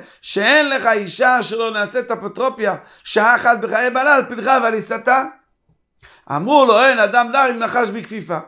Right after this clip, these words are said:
אז מפורש כתוב כאן בברייתא, שמע מינא לכתחילה,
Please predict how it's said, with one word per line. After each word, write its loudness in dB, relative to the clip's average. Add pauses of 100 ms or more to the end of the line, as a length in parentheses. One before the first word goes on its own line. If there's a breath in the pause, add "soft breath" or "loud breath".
(120)
אז -14
מפורש 0
כתוב -12
כאן -12
בברייתא, 0 (340 soft breath)
שמע 0
מינא 0
לכתחילה, 2